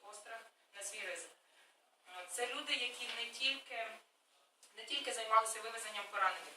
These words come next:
Це люди, коли дев'ятнадцятого числа почалися штурм, е, на, е, після ходи на Верховну Раду, е,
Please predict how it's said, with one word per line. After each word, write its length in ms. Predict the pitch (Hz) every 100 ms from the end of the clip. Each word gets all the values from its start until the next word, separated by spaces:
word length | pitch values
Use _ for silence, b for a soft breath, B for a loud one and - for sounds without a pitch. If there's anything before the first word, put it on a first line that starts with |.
| - B B
Це 120 | 220
люди, 200 | 240 254
коли 260 | 254 240 220
дев'ятнадцятого 680 | 214 226 233 247 - 220
числа 440 | 220 214 - 196 220
почалися 680 | - 226 226 220 214 214 208
штурм, 380 | - 220 208 208 -
е, 220 | 190 190 190
на, 340 | 196 190 185 180
е, 280 | 185 180 180 175
після 340 | - - 196 190 - 208
ходи 300 | 208 208 196
на 280 | 196 190 185 - _ _ -
Верховну 400 | 196 208 208 214
Раду, 240 | 247 - - B B B B B B -
е, 400 | 202 208 202